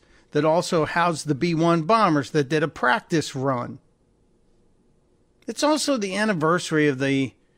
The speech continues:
of the formation of South Korea. Hmm.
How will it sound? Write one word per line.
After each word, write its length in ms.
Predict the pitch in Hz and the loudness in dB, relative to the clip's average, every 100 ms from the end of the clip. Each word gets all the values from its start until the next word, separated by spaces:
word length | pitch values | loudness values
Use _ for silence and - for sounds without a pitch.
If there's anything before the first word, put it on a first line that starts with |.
| _ _ _ | _ _ _
of 220 | - 156 143 | -8 -6 0
the 180 | 147 | 0
formation 1120 | 139 - 196 196 175 190 220 196 - 131 131 139 | 0 -2 0 2 2 2 2 0 -2 -2 -2 -6
of 280 | - 156 - | -4 -4 -2
South 500 | - 202 214 214 - | 0 2 2 -2 -4
Korea. 680 | - 151 135 127 120 110 - _ _ _ _ _ _ _ _ _ _ _ _ _ _ _ _ _ _ _ _ _ _ - | -2 2 2 2 -2 -4 -8 _ _ _ _ _ _ _ _ _ _ _ _ _ _ _ _ _ _ _ _ _ _ -2
Hmm. 240 | 240 | 0